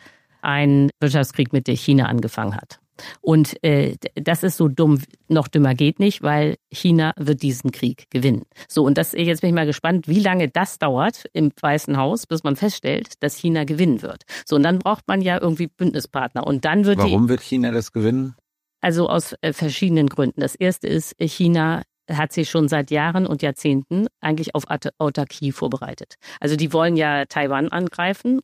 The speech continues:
Speaker 1: und im Zuge dessen haben sie ihre eigene Produktion schon so umgestellt, dass sie darauf eingerichtet sind, dass es Gegenmaßnahmen der U S A gibt. Dann war die U S A auch noch dämlich genug. Das hat jetzt natürlich Trump durch seine Zölle von,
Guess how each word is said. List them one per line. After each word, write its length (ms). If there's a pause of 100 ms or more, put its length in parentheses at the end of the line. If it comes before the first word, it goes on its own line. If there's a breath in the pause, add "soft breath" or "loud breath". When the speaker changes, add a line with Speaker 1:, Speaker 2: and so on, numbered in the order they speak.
(140)
Speaker 1:
und 240
im 140
Zuge 240
dessen 320
haben 120
sie 140
ihre 260
eigene 280
Produktion 500
schon 160
so 140
umgestellt, 560 (400 loud breath)
dass 180
sie 400
darauf 400
eingerichtet 580
sind, 380
dass 160
es 300 (320 loud breath)
Gegenmaßnahmen 880
der 120
U 80
S 160
A 140
gibt. 320
Dann 160
war 80
die 160
U 100
S 160
A 160
auch 200
noch 140
dämlich 440
genug. 480 (460 soft breath)
Das 180
hat 140
jetzt 280
natürlich 360
Trump 260
durch 160
seine 320
Zölle 340
von, 360